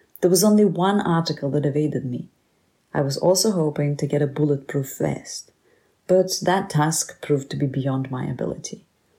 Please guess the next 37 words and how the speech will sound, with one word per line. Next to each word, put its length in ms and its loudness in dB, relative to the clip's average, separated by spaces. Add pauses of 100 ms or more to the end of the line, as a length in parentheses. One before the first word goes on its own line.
(140)
Bulletproof 600 4
jackets 720 -2 (380)
are 240 2
predictably 640 2
not 300 4
so 240 0
easy 540 -2
to 80 -6
find 340 -4
online. 460 -6 (720)
But 100 6
all 160 6
in 140 6
all, 280 0 (260)
looking 340 6
at 100 4
the 80 0
large 320 2
khaki 320 -2
bag 300 -2
stuffed 420 -2
with 160 0
all 240 2
these 220 0
items, 500 -2 (420)
I 120 -2
felt 280 2
quite 240 0
proud 460 2
of 440 -4 (180)
myself 560 -2
for 120 0
accomplishing 640 2
my 220 2
own 240 4
military 460 2
mission, 480 -6